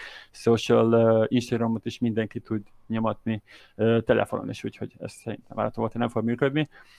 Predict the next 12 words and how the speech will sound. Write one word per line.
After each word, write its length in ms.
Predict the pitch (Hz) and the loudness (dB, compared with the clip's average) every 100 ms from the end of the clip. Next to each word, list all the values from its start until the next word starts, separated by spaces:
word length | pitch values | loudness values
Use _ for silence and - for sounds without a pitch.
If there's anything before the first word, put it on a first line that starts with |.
| _ | _
Illetve 260 | - 135 156 | 2 4 6
húsz, 260 | 156 180 147 | 6 6 2
húsz 380 | 123 - 190 | -2 0 0
százalékkal 520 | 185 147 147 131 127 131 | 2 0 2 0 0 0
növekedett 440 | 139 120 131 131 | 0 0 -2 -2
a 40 | |
játékok 680 | 120 123 175 156 - 110 110 | -2 0 0 0 -4 -10 -8
eladása. 600 | 110 - - - - - _ _ _ _ _ | -6 -6 -8 -12 -16 -18 _ _ _ _ _
Na 120 | 120 | -4
most 240 | 127 127 _ | -2 -4 _
ez 220 | 165 165 | 0 0
számban 760 | - 117 117 143 151 160 165 | -2 -4 -2 -2 -2 -2 -2